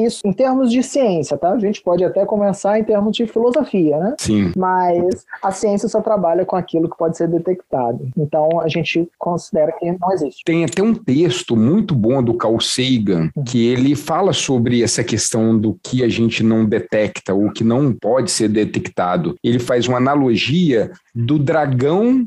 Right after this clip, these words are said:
Speaker 2: na garagem. Não sei se você conhece esse texto, vou até deixar um vídeo aqui também do YouTube.
Speaker 1: Conheço, conheço. É um texto muito bom. Uhum. É um texto muito bom, recomendo.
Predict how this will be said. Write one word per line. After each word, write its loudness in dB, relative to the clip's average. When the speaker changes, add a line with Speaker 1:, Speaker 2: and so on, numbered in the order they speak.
Speaker 2:
na 0
garagem. 0
Não -4
sei -2
se -2
você -2
conhece -2
esse -6
texto, 0
vou 0
até -2
deixar 0
um 2
vídeo 0
aqui -2
também 0
do 0
YouTube. 2
Speaker 1:
Conheço, -2
conheço. -2
É 0
um 0
texto 0
muito 0
bom. 2
Uhum. 0
É -2
um 0
texto -2
muito 0
bom, 0
recomendo. -2